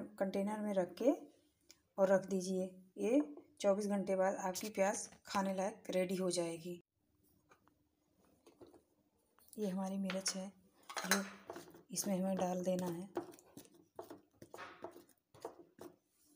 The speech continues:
ये देखिए friends, हमारी सिरका प्याज बन के ready हो गई है। आप इसे चौबीस घंटे के लिए रख दीजिए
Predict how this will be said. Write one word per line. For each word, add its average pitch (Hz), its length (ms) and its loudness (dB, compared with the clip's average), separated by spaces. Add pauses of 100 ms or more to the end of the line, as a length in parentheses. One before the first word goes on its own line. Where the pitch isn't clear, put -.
(1040)
ये 220 80 -4
देखिए 196 260 -2
friends, 190 360 0
हमारी 196 280 0
सिरका 202 340 0
प्याज 196 280 4
बन 190 180 -2
के 208 140 -4
ready 196 280 0
हो 214 160 -2
गई 180 200 2
है। 185 160 2 (580)
आप 196 240 8
इसे 196 220 0 (460)
चौबीस 214 300 6
घंटे 202 300 2
के 202 60 -4
लिए 202 180 6
रख 170 240 4
दीजिए 202 420 2